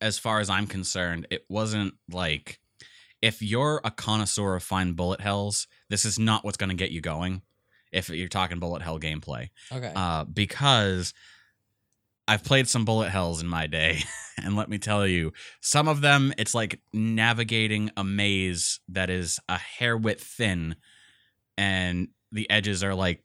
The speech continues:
Speaker 1: playing, um, Operation.
Speaker 2: Oh, boy.
Speaker 1: So it's like, okay, I have to be very, very surgically precise with how I move myself through these attacks.
Speaker 2: Oh, I don't like that.
Speaker 1: Like, I played
Speaker 2: <laughs> I'm tensing
Speaker 1: Fury.
Speaker 2: up just thinking about it.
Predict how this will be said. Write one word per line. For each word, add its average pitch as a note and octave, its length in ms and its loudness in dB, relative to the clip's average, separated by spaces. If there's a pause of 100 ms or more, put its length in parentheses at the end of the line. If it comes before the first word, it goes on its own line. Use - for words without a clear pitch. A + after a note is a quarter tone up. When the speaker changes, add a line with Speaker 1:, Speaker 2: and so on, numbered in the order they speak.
(100)
Speaker 1:
playing, F#2+ 380 2
um, E2 480 -2
Operation. F#2 720 0 (400)
Speaker 2:
Oh, G#2+ 300 -6
boy. F2+ 280 -8 (240)
Speaker 1:
So A2+ 300 0
it's G2+ 180 -2
like, G2+ 220 0 (240)
okay, C#3+ 240 2
I A#2+ 80 6
have C#3 100 4
to B2 60 -4
be A2 100 0
very, C3 340 4
very C3 300 6
surgically B2+ 540 2
precise A#2 580 0
with G#2+ 100 -4
how G#2 180 -2
I G#2 80 0
move A2 220 0
myself G#2 380 0
through A#2 200 -2
these G#2 180 0
attacks. G#2 500 -2
Speaker 2:
Oh, E3+ 60 0
I D3+ 80 0
don't D#3 120 -2
like D3+ 180 -4
that. D#3 260 2 (100)
Speaker 1:
Like, - 120 2
I F#3 80 6
played A#3+ 200 8
Speaker 2:
<laughs> - 20 4
I'm F#3+ 40 2
tensing - 380 6
Speaker 1:
Fury. - 20 10
Speaker 2:
up G3+ 140 8
just - 180 4
thinking G#3 260 6
about F#3 220 6
it. F#3 180 8